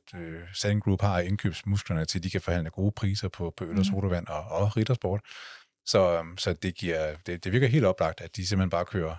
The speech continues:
Speaker 1: paller ind i butikkerne med de her varer, som folk så kommer og henter i, i stor stil.
Speaker 2: Ja, fordi det sagde, øh, Henrik Nielsen jo sådan set også, at de kan se, øh, i de, øh,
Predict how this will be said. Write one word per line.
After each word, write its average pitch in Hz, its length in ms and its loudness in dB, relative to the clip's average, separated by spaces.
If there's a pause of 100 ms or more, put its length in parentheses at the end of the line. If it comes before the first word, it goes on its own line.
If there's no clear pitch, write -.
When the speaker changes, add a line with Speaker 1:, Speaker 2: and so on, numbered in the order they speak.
(100)
Speaker 1:
paller 95 260 2 (100)
ind 90 200 -6
i 85 100 -4
butikkerne 95 600 0
med 87 120 -4
de 92 100 0
her 92 80 4
varer, 90 260 0
som 87 160 -6
folk 95 220 -4
så - 80 -8
kommer 90 240 -2
og 78 60 0
henter 92 260 2
i, 80 260 -4
i 101 60 -6
stor 90 240 -4
stil. 82 300 -8 (380)
Speaker 2:
Ja, 214 60 -4
fordi 226 200 -2
det 269 120 -4
sagde, 269 420 4
øh, 196 60 2
Henrik 208 220 0
Nielsen 233 260 0
jo 202 40 2
sådan 240 140 2
set 220 140 0
også, 226 180 2
at - 60 -8
de 220 40 -4
kan 196 120 -4
se, 311 380 0 (140)
øh, 185 300 2 (100)
i 202 80 0 (100)
de, 208 240 0
øh, 170 60 0